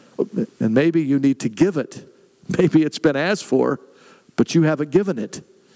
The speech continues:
And then a lack of courage. That's an irrational problem. It usually exists between our ears. It's,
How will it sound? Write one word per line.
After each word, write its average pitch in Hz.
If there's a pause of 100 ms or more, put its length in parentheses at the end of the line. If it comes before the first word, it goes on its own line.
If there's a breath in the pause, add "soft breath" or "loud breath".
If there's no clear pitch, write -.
(840 loud breath)
And 165
then 202
a 185
lack 196
of -
courage. 165
That's 170
an 143
irrational 156
problem. 139
It -
usually 151
exists 135
between 147
our 131
ears. 131
It's, 123